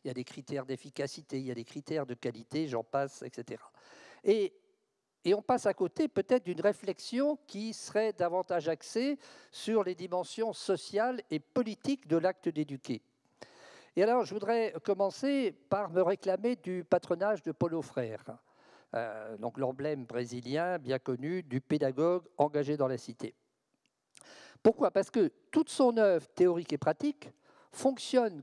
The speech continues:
comme une sorte de conscience critique qui nous met en garde. Et elle nous met en garde contre la dépolitisation de la société,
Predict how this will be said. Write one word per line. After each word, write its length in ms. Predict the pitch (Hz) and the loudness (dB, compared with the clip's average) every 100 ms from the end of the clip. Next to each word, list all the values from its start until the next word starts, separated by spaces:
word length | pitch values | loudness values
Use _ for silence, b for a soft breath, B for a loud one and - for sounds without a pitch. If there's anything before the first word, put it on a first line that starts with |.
| - | 0
comme 220 | 202 190 | 0 0
une 100 | 156 | -8
sorte 320 | - 262 180 | 0 0 2
de 80 | 147 | -6
conscience 720 | - 185 190 - 196 165 143 | -4 -4 -4 0 0 2 -2
critique 640 | - - - - 285 - - b b _ | -6 -6 -2 -2 -4 -8 -18 b b _
qui 180 | - 277 | -2 0
nous 200 | 190 165 | 0 -6
met 280 | 180 226 - | 0 0 2
en 100 | 143 | -4
garde. 560 | 127 113 104 95 104 107 b b b b b | -4 -6 -8 -10 -12 -14 b b b b b
Et 60 | 156 | 0
elle 120 | 196 | 0
nous 100 | 220 | -2
met 140 | 214 214 | -2 -2
en 120 | 156 | 0
garde 280 | 240 277 269 | 2 0 0
contre 380 | 214 208 - 214 | -4 -4 6 6
la 220 | 196 151 | 8 2
dépolitisation 1500 | 123 - 285 - 220 196 - 190 156 151 - 180 190 214 220 - | -2 0 0 2 2 2 -6 -6 0 0 0 0 2 0 -4 -8
de 420 | 123 131 175 185 - | -4 2 4 4 0
la 420 | 127 139 156 - | 0 0 0 -6
société, 640 | - - 147 - 123 - 117 | -18 -4 -2 -2 -6 -8 -16